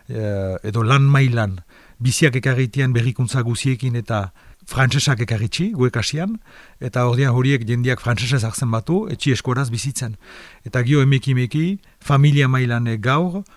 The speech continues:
gaur ikusten bada, bai, gaztean, bai, azken inkestek diotenaz, hamarretaik zortzik ez dutela eskuara, eh, mintzatzeko gaitasunik, agerizu familiako hizkuntza, ez dela eskuara izaiten,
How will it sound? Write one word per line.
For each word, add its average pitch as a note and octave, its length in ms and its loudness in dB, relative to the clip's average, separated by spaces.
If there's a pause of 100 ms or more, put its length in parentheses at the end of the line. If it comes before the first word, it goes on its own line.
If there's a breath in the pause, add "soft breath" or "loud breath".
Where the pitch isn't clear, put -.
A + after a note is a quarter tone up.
(100)
gaur C3 300 2
ikusten B2 360 -2
bada, B2 380 -2 (360 soft breath)
bai, A#2+ 180 0
gaztean, B2+ 680 -2 (320 soft breath)
bai, A#2+ 100 -8 (240)
azken A#2 300 -4
inkestek A#2 340 -4
diotenaz, G#2+ 560 -4 (240 soft breath)
hamarretaik A#2+ 640 -2 (300)
zortzik - 580 -2
ez - 120 -12
dutela A2+ 340 -4
eskuara, A2+ 500 -2 (320 loud breath)
eh, G#2+ 220 -6
mintzatzeko A#2 480 -2
gaitasunik, A2+ 720 -2 (300 loud breath)
agerizu A#2 440 0
familiako A#2+ 640 0
hizkuntza, A#2 560 -4
ez G#2+ 80 -8
dela A2+ 200 -4
eskuara A2 280 -4
izaiten, D3+ 500 -4